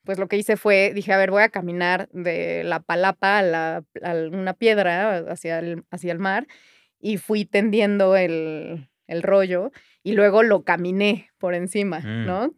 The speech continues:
Speaker 1: Este, y en realidad lo que queda es el registro de la acción, son las fotos que tomé después de, y, y bueno,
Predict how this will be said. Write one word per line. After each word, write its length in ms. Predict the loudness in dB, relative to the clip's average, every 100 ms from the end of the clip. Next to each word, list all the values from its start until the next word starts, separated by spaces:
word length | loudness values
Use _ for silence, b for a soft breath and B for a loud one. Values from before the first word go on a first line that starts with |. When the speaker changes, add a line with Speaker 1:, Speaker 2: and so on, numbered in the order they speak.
| -14
Speaker 1:
Este, 680 | -10 -10 -10 -10 -6 -4 -4
y 100 | -4
en 80 | -4
realidad 320 | 0 2 4
lo 140 | 4 2
que 200 | 0 -2
queda 340 | 0 2 4
es 180 | 2 0
el 80 | -4
registro 360 | -4 -8 -2 0
de 80 |
la 100 | 0
acción, 520 | -4 -2 -2 0 -2 -4
son 240 | -8 -8
las 160 | -8 -4
fotos 340 | -4 -2 -8
que 100 | -8
tomé 460 | -10 -8 -8 -8 -12 b b b b _
después 680 | -10 -10 -6 0 0 0 -8 -12
de, 480 | -4 -2 -2 -6 -14 b b b _ _
y, 920 | -4 -2 -2 -4 -4 -6 -8 -10 -12 -14
y 100 | -8
bueno, 280 | 0 2 2